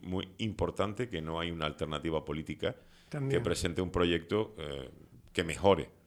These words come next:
Speaker 1: el que Coalición Canaria, anteriormente ati y anteriormente Agrupación Independiente de la Orotava,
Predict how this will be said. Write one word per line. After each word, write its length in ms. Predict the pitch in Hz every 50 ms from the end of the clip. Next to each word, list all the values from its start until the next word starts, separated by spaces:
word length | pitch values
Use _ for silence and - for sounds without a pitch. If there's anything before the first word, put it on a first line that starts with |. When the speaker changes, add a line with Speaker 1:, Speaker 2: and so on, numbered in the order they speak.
| _ _ -
Speaker 1:
el 160 | - 80 76
que 100 | - 76 71
Coalición 360 | 78 76 76 76 - 82 80
Canaria, 720 | 80 78 80 82 87 87 85 85 85 80 78 73 65 57
anteriormente 640 | - - - 76 73 73 71 73 76 78 78 73 80
ati 300 | 80 80 78 80 78 76 -
y 80 | 78
anteriormente 560 | 82 76 71 76 78 80 80 80 78 78 78 76
Agrupación 460 | 78 78 78 - 76 - 80 80 82
Independiente 560 | 80 73 76 76 65 71 - 76 76 73 76
de 100 | 73 71
la 100 | 71 71
Orotava, 360 | 71 71 67 76 80 85 95